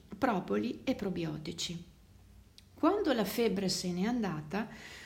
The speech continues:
possiamo cominciare ad usare delle altre cose, gli oli essenziali nel bagno. Che cosa facciamo?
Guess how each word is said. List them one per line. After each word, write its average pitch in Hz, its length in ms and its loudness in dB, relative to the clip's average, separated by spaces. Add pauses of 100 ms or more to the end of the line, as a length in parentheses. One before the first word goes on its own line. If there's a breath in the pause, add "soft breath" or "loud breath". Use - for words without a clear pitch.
(160 loud breath)
possiamo 233 480 6
cominciare 262 540 6
ad 208 120 0
usare 233 440 4
delle 226 240 2
altre 196 640 2 (1120)
cose, 190 680 4
gli 202 120 4
oli 208 220 4
essenziali 208 880 2
nel 208 160 4
bagno. 180 540 2 (280 loud breath)
Che 233 140 2
cosa 247 240 4
facciamo? 190 640 0